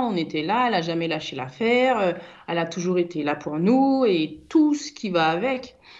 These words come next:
Après, moi, j'ai une vision des choses, si tu veux. Euh, pour moi, tout problème a sa solution.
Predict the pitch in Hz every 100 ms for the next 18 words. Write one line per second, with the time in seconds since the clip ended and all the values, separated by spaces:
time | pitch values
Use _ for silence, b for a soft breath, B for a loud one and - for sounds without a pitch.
0 | B B B - 180 - 202 185 262 226
1 | 190 214 269 359 285 240 - 220 262 226
2 | 196 190 180 208 - - _ _ - 175
3 | 175 175 170 170 - - _ - 262 254
4 | 294 285 - 359 359 - 277 202 208 247
5 | 254 226 214 214 - 196 202 -